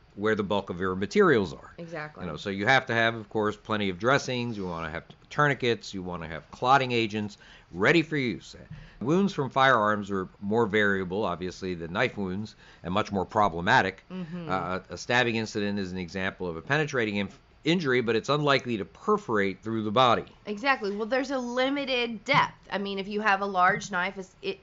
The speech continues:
Speaker 2: may go in as, as long as the blade is, but most people don't carry around eight or ten inch blades.
Speaker 1: Exactly.
Speaker 2: You know, they carry three, five, six inch blades. So that is going to be your limitation of the depth.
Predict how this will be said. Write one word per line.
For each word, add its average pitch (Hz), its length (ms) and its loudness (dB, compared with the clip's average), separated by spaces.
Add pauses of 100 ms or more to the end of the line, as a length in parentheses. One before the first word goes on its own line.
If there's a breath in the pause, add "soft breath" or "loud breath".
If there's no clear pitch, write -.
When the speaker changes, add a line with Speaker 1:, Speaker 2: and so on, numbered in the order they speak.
(140)
Speaker 2:
may 202 280 -2
go 202 300 2
in 190 200 -2
as, 180 320 -12
as 165 240 -6 (140)
long 190 320 2
as 190 180 -2
the 180 100 -6
blade 220 540 -4
is, 151 500 -6 (460 soft breath)
but 226 120 0
most 254 260 0
people 233 240 -2
don't 220 260 4
carry 247 440 0
around 196 580 2 (640 soft breath)
eight 208 220 4
or 202 80 4
ten 202 300 -4
inch 185 340 -6
blades. 175 760 -4 (420)
Speaker 1:
Exactly. 104 260 -2
Speaker 2:
You 185 100 2
know, 175 60 4
they 196 140 2
carry 196 420 0
three, 196 880 -2 (360)
five, 185 500 6
six - 400 -6
inch 170 340 -6
blades. 156 540 -6
So 180 100 -6
that 196 300 6
is 208 280 0
going 185 340 -6
to 180 60 -12
be 185 80 -4
your 180 200 -4
limitation 214 880 -4
of 156 160 -4
the 170 120 -2
depth. 165 380 -2